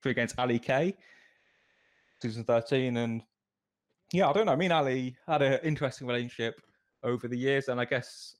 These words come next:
you know, I wasn't used to fighting at the front, to be honest, in A O R, so I think it was, like, lap thirty-one, lap thirty-two, I was leading the, I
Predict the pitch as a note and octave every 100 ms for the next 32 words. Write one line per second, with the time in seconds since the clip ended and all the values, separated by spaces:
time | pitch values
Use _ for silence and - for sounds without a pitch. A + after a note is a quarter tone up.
0 | _ F3+ - A#2+ C#3 C3+ C3 - B2 A2+
1 | - A2 A2 - C#3 - G#2+ A2+ G#2 G2+
2 | G2+ G#2 - A2 G#2+ G#2 - - _ _
3 | - C3 A2 A2+ A#2 - B2+ A#2 B2+ B2
4 | - A#2+ B2 C3 A#2+ A#2 C3 C3+ C3+ C#3
5 | C3